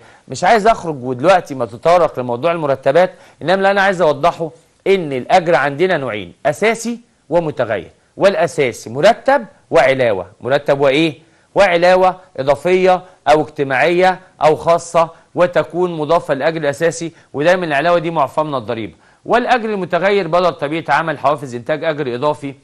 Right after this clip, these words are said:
الحاجات دي كلها إيه؟ ثابتة. وبنعمل كشف كده بنبين فيه ال-، ال-، المرتب بتاعنا إيه هيتحسب إزاي، وأحسب الضريبة على-، عليها إزاي. بجمع أول حاجة، أول خطوتين، بجمع الأجر الأساسي والأجر المتغير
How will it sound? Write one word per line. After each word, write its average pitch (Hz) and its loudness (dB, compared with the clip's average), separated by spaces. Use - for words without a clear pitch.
الحاجات 131 -6
دي 147 -8
كلها 139 -2
إيه؟ 135 -8
ثابتة. 170 0
وبنعمل 190 -4
كشف 196 -4
كده 175 -2
بنبين 143 -4
فيه 165 -10
ال-، 143 -10
ال-، 113 -10
المرتب 127 -6
بتاعنا 123 -2
إيه 135 -6
هيتحسب 139 -8
إزاي، 156 -4
وأحسب 160 -2
الضريبة 131 -2
على-، 120 0
عليها 131 -2
إزاي. 143 -4
بجمع 139 -2
أول 160 -2
حاجة، 160 -2
أول 151 -2
خطوتين، 139 -10
بجمع 123 0
الأجر 139 -2
الأساسي 147 -4
والأجر 135 0
المتغير 135 -2